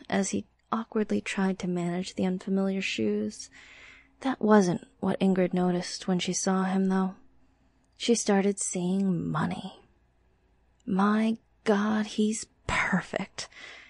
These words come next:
I have to admit, I think that's my best work ever on anybody," Ashley said proudly.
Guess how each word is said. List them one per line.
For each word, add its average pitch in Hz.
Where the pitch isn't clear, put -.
I 208
have 262
to 196
admit, 208
I 196
think -
that's 214
my 190
best -
work 180
ever 214
on 208
anybody," 214
Ashley 175
said 180
proudly. 185